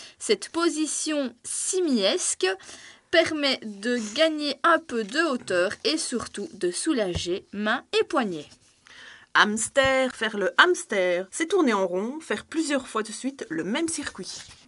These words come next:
Speaker 1: Hirondelle. Hirondelle est un gentil nom d'oiseau donné dans le passé aux poulets à bicyclette.
Speaker 2: Lévriers. Les lévriers sont des cyclistes fébriles qui ne peuvent s'empêcher de rattraper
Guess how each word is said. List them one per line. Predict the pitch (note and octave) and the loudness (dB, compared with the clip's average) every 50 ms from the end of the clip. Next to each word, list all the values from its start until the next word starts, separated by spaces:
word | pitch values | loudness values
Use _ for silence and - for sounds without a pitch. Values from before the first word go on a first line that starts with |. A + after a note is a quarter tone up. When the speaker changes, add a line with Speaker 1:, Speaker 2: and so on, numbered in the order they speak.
| _ _ _ _ _ _ _ _ _ - | _ _ _ _ _ _ _ _ _ -2
Speaker 1:
Hirondelle. | D#4 F#4 F#4 F#4+ E4+ C4+ C4 A3+ G3+ F3+ E3+ D#3+ D#3+ F#3 - _ _ _ _ - | -2 0 0 0 2 4 4 4 4 4 2 0 -2 -10 -14 _ _ _ _ -4
Hirondelle | - D4+ E4 D#4 D#4+ D4+ B3 C4 C4 C4+ C4+ D4 C#4 - | -2 -2 0 0 0 0 2 2 2 2 2 -2 -4 0
est | - B3 B3+ B3+ B3 - | 2 2 2 2 0 -2
un | C4 B3+ B3+ B3 | -2 0 0 0
gentil | A3 G#3 B3+ C#4+ E4+ F4+ - - E4 D4+ | 0 0 0 -2 -2 -2 -4 -4 -2 -2
nom | C#4+ C#4+ D4 C#4+ | 0 0 0 -2
d'oiseau | B3+ A#3 B3+ B3+ A#3 G3 F#3+ F#3 G3 A3 | 0 0 2 0 0 0 0 0 0 0
donné | G#3 G3 F#3 F#3 G3 A#3 C4 | 0 -2 -4 -2 -2 -2 -2
dans | G#3 A3+ G#3 | 0 0 0
le | F#3+ F3+ | 0 0
passé | F3+ - D#4 D#4 D#4+ - - A#3 G#3+ - - - | 0 2 2 2 4 2 2 2 0 0 0 -2
aux | F3+ F3 | -4 -4
poulets | F3 - - D#4+ C#4+ D4 D#4+ | -4 -4 -4 -4 0 2 2
à | E4 G#3+ | 2 2
bicyclette. | F#3 A3+ E4+ - - B3+ - G3 D#3+ - - - - - - - _ _ _ _ _ _ _ _ - | 0 -2 -2 -2 -2 -2 -4 -4 -8 -8 -8 -8 -10 -10 -10 -14 _ _ _ _ _ _ _ _ -10
Speaker 2:
Lévriers. | A#3+ A#3+ C#4 E4 F4+ E4 D4+ B3+ C#4 B3 G#3+ G3 F#3 G3 F#3 F#3 G3 - - | -6 -2 2 2 2 2 2 0 0 0 0 0 0 0 0 -2 -4 -8 -10
Les | F3 F3+ E3+ E3+ E3+ | -6 -4 -2 -2 -2
lévriers | E3+ F#3+ B3+ D#4 E4 C4 C#4 C4+ C#4 B3 B3+ C4 D4 D#4 | -2 0 0 0 0 0 0 -2 -2 0 0 0 0 -2
sont | D#4 - A3+ F#3 | -2 -2 -4 -2
des | E3+ E3 | -2 -2
cyclistes | D#3+ - - - E4 D#4+ E4 - D4 C#4+ - - - | -2 0 2 2 2 2 0 -2 -4 -4 -4 -4 -8
fébriles | A#3+ - - A#3+ A3 G3 G#3+ - G3+ G3+ G3+ A3 B3 C#4 - - - - - _ | -8 -6 -6 -6 -6 -4 -6 -6 -4 -6 -6 -6 -8 -10 -12 -14 -18 -18 -14 _
qui | - B3+ | 0 2
ne | A#3+ A#3 | 2 2
peuvent | A3+ A3+ F#3+ F3 F3 | 2 0 -2 -4 -2
s'empêcher | - - - D4 D#4 - - B3 A#3+ A#3 - - A#3+ G#3+ | -4 -6 -4 -4 -4 -4 -4 -4 -4 -2 -2 -2 -4 -4
de | F3+ F3 | -2 -4
rattraper | F#3 F3+ A3+ C#4+ C#4 - - C4+ B3+ - - G#3 F#3 F3+ | -2 0 0 -2 -2 -2 -4 -4 -4 -4 -4 -4 -4 -4